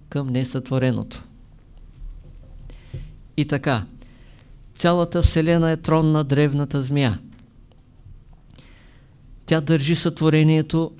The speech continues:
и сътворените в неведение до часът на Голгота или до часът на гносиса.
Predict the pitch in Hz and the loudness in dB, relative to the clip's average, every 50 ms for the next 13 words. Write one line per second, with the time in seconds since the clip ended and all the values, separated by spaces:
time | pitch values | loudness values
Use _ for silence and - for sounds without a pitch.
0 | - - 190 185 175 - 170 156 156 - 147 147 151 156 156 156 147 151 160 156 | -8 -2 -2 -2 0 0 -2 -2 0 0 2 2 4 4 4 4 2 2 0 0
1 | 143 151 156 147 - - 147 147 151 156 151 143 151 143 123 139 143 143 143 143 | 0 0 -2 0 2 2 4 4 4 4 4 2 2 2 2 2 2 4 2 2
2 | 147 156 160 165 143 - - - - - - - - - - - - - - - | 2 2 0 -2 -4 -8 -10 -12 -14 -16 -18 -20 -20 -20 -20 -20 -20 -20 -20 -20
3 | - - - - - - - - - 131 160 156 156 - 156 131 - 175 165 - | -20 -20 -20 -20 -20 -20 -10 -2 2 4 4 4 6 2 2 2 2 -2 -2 0
4 | 170 165 160 147 170 165 156 160 165 165 160 - 165 170 175 175 - - - - | -2 -2 0 2 0 2 2 2 0 0 0 -2 -2 -2 -2 -2 -6 -10 -16 -20
5 | - - - - - - - - - - - 175 180 180 180 151 151 165 160 - | -20 -20 -20 -20 -20 -20 -20 -20 -12 -4 0 0 2 2 2 2 0 -2 0 0
6 | - 156 147 - 165 160 160 - 156 156 156 139 139 143 160 156 131 - 139 - | -2 -2 -2 -2 -4 -4 -4 -4 -4 -4 -2 -2 -2 -2 -2 -2 -2 -4 -8 -8
7 | - 107 78 | -8 -10 -10